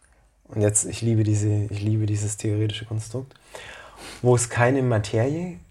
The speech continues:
gibt, sondern drei Dimensionen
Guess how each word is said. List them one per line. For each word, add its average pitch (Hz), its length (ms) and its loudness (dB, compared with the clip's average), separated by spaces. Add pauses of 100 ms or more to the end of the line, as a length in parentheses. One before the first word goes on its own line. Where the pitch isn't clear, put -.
(580)
gibt, - 320 -4 (100)
sondern 175 560 0 (760)
drei 110 280 8
Dimensionen 147 840 0